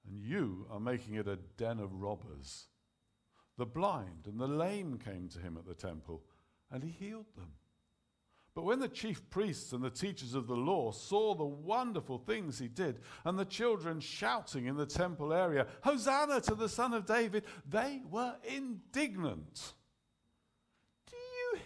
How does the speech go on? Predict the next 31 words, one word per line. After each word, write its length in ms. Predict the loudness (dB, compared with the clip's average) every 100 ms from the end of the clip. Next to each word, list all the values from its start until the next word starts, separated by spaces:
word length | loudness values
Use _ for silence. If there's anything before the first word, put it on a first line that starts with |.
| 0
hear 460 | 4 4 4 0 0
what 400 | 2 0 0 -6
these 300 | -4 -4 -8
children 640 | -2 2 2 4 2 4
are 160 | 4 2
saying?" 760 | -2 0 2 2 0 0 0
they 140 | 0 0
asked 360 | 2 0 0
him. 180 | -4 -4 -8 _ _ _ _ _ _ _
"Yes," 560 | -10 -2 -2 -2 -8 -12
replied 460 | -12 -2 0 0
Jesus. 580 | -4 -6 -6 -6 -8 -12 _ _ -20 -20
"Have 200 | -6 -4
you 160 | -4 -8
never 340 | -6 -6 -6
read, 380 | -6 -6 -6 -10 -20 _ _ _
'From 280 | _ -2 0
the 100 | 0
lips 360 | 0 -2 -6 -10
of 160 | -10
children 640 | -8 -6 -4 -6 -6 -8 -6
and 180 | -4 -6 -6
infants 800 | -6 -4 -6 -10 -12 -12 -14 -16 -16 _ _ _
you 420 | -6 -4 -4 -6 -10
have 220 | -6 -6 -6
ordained 640 | -12 -8 -6 -6 -8 -12 -16
praise'?" 720 | -16 -12 -10 -12 -12 -12 -14 _ _ _ _ _ _ _
And 140 | -4 -2
he 80 | 2
left 320 | 2 0 -12
them 200 | -14